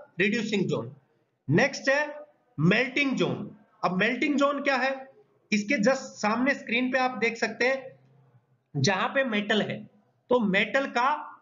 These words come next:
मेल्ट होना, सबसे पहले बॉटम फेज से हीट मिलेगी, यानी कोयले से हीट मिलेगी, कोक से हीट मिलेगी, वो हीट जाएगी फिर लाइमस्टोन को और उसके बाद जाएगी मेटल पे। तो मेटल यहाँ पे मेल्ट होगी, तो इसीलिए इसका नाम होता है मेल्टिंग जोन। तो मेल्टिंग जोन वो जोन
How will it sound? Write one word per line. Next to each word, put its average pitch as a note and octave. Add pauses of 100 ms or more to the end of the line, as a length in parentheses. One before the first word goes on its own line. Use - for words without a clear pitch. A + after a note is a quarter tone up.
(100)
मेल्ट G#3
होना, C3 (160)
सबसे A3
पहले B3
बॉटम A#3
फेज A#3
से A#3+
हीट G3+
मिलेगी, A3+
यानी A3
कोयले G#3
से G3+
हीट G3
मिलेगी, G#3+
कोक F#3+
से -
हीट D#3+
मिलेगी, G#3 (420)
वो A#3
हीट G#3
जाएगी G#3+
फिर G#3+
लाइमस्टोन G3+
को G#3+ (340)
और A#3
उसके A#3+
बाद A3
जाएगी G3 (240)
मेटल F3
पे। C3+
तो B2+
मेटल G#3
यहाँ A3+
पे C4+ (320)
मेल्ट E3+
होगी, A#2+
तो -
इसीलिए B3+
इसका C4
नाम A#3+
होता A#3
है C4 (160)
मेल्टिंग G#3
जोन। B2
तो F#3+
मेल्टिंग G#3
जोन A#3
वो A3+
जोन A#3